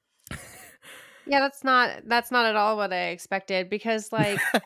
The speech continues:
Speaker 1: <laughs>
Speaker 2: I wanted so badly for this story to be a commentary on the issues with eugenics.
Speaker 1: Yeah.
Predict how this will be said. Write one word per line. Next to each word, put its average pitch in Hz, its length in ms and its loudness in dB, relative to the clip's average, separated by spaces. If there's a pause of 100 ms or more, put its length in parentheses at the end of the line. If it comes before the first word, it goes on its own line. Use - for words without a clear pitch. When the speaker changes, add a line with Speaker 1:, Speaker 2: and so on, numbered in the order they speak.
(360)
Speaker 1:
<laughs> - 640 -8
Speaker 2:
I 285 120 2
wanted 285 340 0
so 247 240 0
badly 185 440 0
for 180 180 -12
this 165 420 -8
story 175 640 -4
to 175 160 -10
be 160 280 -10
a 165 100 -8
commentary 170 840 -6 (120)
on 175 520 -10
the 185 220 -14
issues 170 360 -10
with 165 140 -12
eugenics. 160 720 -10 (180)
Speaker 1:
Yeah. 135 240 0